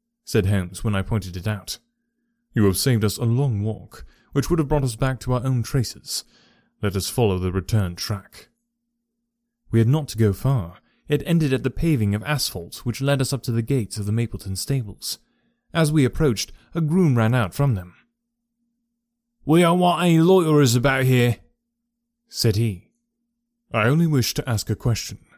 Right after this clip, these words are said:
said Holmes, with his finger and thumb in his waistcoat pocket. "Should I be too early to see your master, Mister Silas Brown, if I were to call at five o'clock tomorrow morning?"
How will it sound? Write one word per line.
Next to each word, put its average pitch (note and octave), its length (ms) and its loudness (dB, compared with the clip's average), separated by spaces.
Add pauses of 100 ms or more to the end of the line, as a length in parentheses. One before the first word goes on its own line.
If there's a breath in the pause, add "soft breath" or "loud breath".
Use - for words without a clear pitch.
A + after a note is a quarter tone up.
(340)
said A2+ 240 -2
Holmes, G2 460 -4
with B2 100 0
his C3+ 160 -2
finger C3+ 320 0
and A2+ 240 -4
thumb F#2 300 -2
in F2 60 -4
his F#2+ 120 -6
waistcoat G2+ 400 -2
pocket. - 480 -6 (960)
"Should D#3+ 220 -4
I F3+ 80 2
be D3+ 180 2
too C3+ 260 -2
early B2 300 2
to A2 100 -2
see C#3 180 -2
your A#2+ 200 2
master, A2 640 -2
Mister B2 240 -2
Silas G#2+ 420 0
Brown, A#2 460 -2 (300 soft breath)
if D#3 120 -2
I F3 40 2
were D#3+ 160 4
to C#3+ 100 -2
call D3 380 0
at C3 80 -4
five C#3 260 0
o'clock C3 300 -4
tomorrow A#2+ 320 0
morning?" B2 460 -2